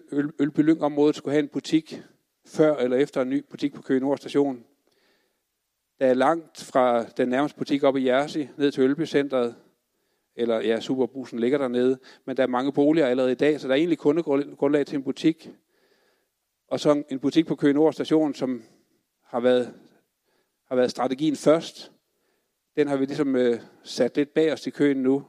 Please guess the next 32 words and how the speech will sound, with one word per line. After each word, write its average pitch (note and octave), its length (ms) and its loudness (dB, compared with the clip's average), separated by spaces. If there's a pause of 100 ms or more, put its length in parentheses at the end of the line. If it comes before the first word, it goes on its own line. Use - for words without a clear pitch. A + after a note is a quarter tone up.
(440)
fordi C3 160 -4
vi B2+ 140 -2
skal - 140 -14
lige C3+ 80 -4
have C3+ 80 -2
en C3 80 -6
masse C3+ 180 -6
boliger C3+ 340 2
i - 20 -4
Køge A#2+ 200 -2
Nord C3 460 -4
som A#2+ 180 -12
kundegrundlag C3 560 -2
først. - 380 -4 (480)
Så - 120 -20
nu D#3+ 100 4
ligger F3 200 4
der E3+ 60 2
en D#3 80 -4
mulighed E3+ 300 4
i D#3 40 2
kommuneplanforslaget D#3 1040 0 (160)
for C#3 340 0 (880)
det, C#3+ 100 -4
vi C3+ 60 0
kalder B2 220 -2
en B2 60 -4
enkeltstående C3 600 -2
dagligvarebutik B2 640 -2
på - 100 -6
tolv B2+ 220 0
hundrede. B2 340 -2